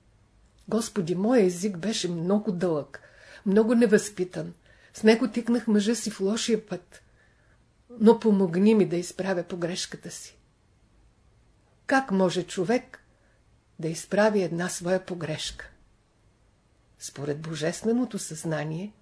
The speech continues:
човек може да бъде чешма. От която постоянно тече вода. Тече ли вода, тя ще измие всички нечистотии наоколо си. Обаче тази чешма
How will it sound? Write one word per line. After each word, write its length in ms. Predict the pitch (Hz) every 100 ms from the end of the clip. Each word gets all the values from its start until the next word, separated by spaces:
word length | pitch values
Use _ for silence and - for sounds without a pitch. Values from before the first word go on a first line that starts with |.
| _ _ _ _ _ _ _ _ _ _ _ _ _ _
човек 360 | - 165 208 214
може 300 | 214 220 214
да 100 | 175
бъде 300 | 165 220 214
чешма. 540 | - 180 - 180 202 - _ _ _ _ _ _ _ _ _ _ -
От 140 | 160
която 340 | - 165 175 175
постоянно 800 | 160 - 175 175 185 226 226 220
тече 340 | 165 - 185
вода. 420 | 170 156 151 160 - _ _ _ _ _ _ _ _ _ _ _ _ _ - - -
Тече 340 | - 160 190 196
ли 100 | 220
вода, 420 | 208 202 185 - - _ _ - _ _ _ _ _
тя 140 | 190
ще 180 | - 202
измие 340 | 190 196 202 185
всички 600 | - - 269 - - 233
нечистотии 760 | 220 214 - - 175 196 208
наоколо 520 | 190 185 190 185 185
си. 280 | 180 - - _ _ _ _ _ _ _ _ _ _ - _
Обаче 380 | 156 156 - 185
тази 280 | 156 160 208
чешма 480 | 233 - 196 180